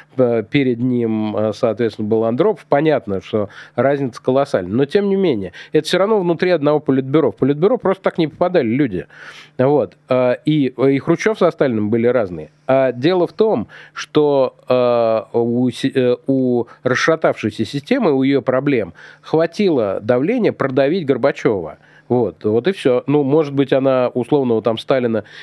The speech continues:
или, э, кого-нибудь из предшественников Горбачёва не продавила бы,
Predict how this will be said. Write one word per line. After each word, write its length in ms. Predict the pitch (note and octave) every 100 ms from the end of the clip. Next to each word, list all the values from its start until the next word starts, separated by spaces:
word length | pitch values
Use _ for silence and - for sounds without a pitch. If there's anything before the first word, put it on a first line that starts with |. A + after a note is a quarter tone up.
| -
или, 400 | B2 A#2+ A2+ G#2+
э, 440 | - A2+ G#2+ G#2+ G#2+
кого-нибудь 380 | C3 B2 G#2+ G2
из 100 | G#2
предшественников 640 | A#2+ A#2+ C#3 - G2 G2
Горбачёва 520 | F#2+ G#2 A#2+ - A#2+ G2+
не 140 | A2+
продавила 580 | - A#2 B2 E3 B3+ G3+
бы, 180 | C3+